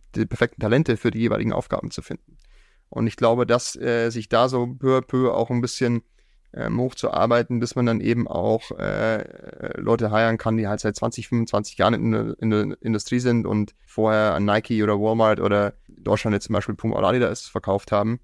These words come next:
Äh, das hat dann so peu à peu eigentlich für uns den Unterschied gemacht. Ich glaube, ein sehr entscheidendes Jahr war da zwanzig neunzehn. Ähm, da haben wir das erste Mal unser Volumen mehr als verdreifacht, ähm, auf einer schon signifikanten Skala,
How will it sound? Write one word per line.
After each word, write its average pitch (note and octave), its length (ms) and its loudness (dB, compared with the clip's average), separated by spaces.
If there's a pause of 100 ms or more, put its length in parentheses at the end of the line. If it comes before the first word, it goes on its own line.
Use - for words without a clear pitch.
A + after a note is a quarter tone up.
(160)
Äh, G#2 320 0
das - 480 -6
hat G#2+ 220 -2
dann A2 120 2
so G#2 120 -2
peu A2+ 260 0
à A2+ 40 2
peu A2 260 -2
eigentlich A2 180 -2
für B2 100 -2
uns C#3 360 0 (100)
den C3 80 -2
Unterschied D#3 380 -2
gemacht. C3+ 360 0
Ich - 120 -10
glaube, D#3 200 0
ein C#3 60 -2
sehr C#3+ 140 -2
entscheidendes D3+ 420 -2
Jahr C#3+ 180 -2
war D3+ 80 0
da B2+ 60 -2
zwanzig B2+ 260 -8
neunzehn. C#3 420 -4 (260)
Ähm, A#2+ 340 4
da A2 80 2
haben B2 180 2
wir B2 220 2
das B2 140 -4
erste A#2+ 360 -2
Mal A#2+ 440 2
unser A2+ 320 -2
Volumen B2 320 -2
mehr A#2 180 0
als A#2+ 140 -2
verdreifacht, - 720 -4 (180)
ähm, A#2 300 0
auf A#2+ 280 2
einer A#2 440 0
schon B2+ 280 0
signifikanten A#2 680 -2
Skala, - 440 -2